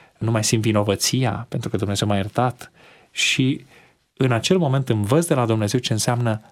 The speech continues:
a respecta libertatea celuilalt. Noi nu putem înțelege cu adevărat libertatea decât dacă o putem înțelege în dreptul lui Dumnezeu. El care a creat pe om, care ar fi putut să aducă la tăcere natura umană prin moarte,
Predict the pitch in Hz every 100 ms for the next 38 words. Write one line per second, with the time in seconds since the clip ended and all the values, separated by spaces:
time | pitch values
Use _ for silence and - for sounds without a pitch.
0 | _ - 110 110 - 101 113 107 - 123
1 | 104 - 104 101 - 101 98 - - -
2 | - - 123 117 170 175 147 135 123 127
3 | 123 117 107 110 113 107 104 101 120 113
4 | 101 110 104 107 98 104 120 113 110 107
5 | 107 - 147 110 95 117 - 98 104 98
6 | 95 95 - - - - - 117 123 151
7 | 139 - 110 110 120 - 113 98 117 -
8 | _ _ 123 110 104 113 - 98 - -
9 | 120 120 120 110 - 107 - 139 110 98
10 | 98 117 110 104 101 98 104 135 - 107
11 | 113 104 95 - 139 170